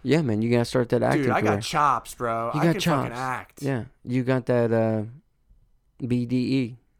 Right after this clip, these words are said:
Speaker 2: I can look in your eyes,
Speaker 1: <laughs>
Speaker 2: dude. I, but I, this is the, this is the thing. In my real life, I act.
Speaker 1: Yeah, you do.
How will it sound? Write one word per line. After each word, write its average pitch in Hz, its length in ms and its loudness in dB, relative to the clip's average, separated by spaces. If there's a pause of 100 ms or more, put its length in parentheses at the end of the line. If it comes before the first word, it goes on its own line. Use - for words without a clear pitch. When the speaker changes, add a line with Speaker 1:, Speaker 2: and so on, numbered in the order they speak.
(480)
Speaker 2:
I 101 100 -6
can 104 200 0
look 104 160 -2
in 101 100 -4
your 95 220 -4
eyes, 98 560 -8 (260)
Speaker 1:
<laughs> - 340 -20
Speaker 2:
dude. 240 120 2
I, 175 140 2
but 233 160 2
I, - 120 -2
this 233 200 -4
is 339 100 -8
the, 311 80 -10
this 247 160 -4
is 311 80 -10
the 262 100 -6
thing. 262 260 -4
In 151 80 0
my 151 100 2
real 175 380 2
life, 180 440 -4
I 143 220 -6
act. - 680 -6 (320)
Speaker 1:
Yeah, 123 120 -6
you 131 160 -6
do. 143 300 2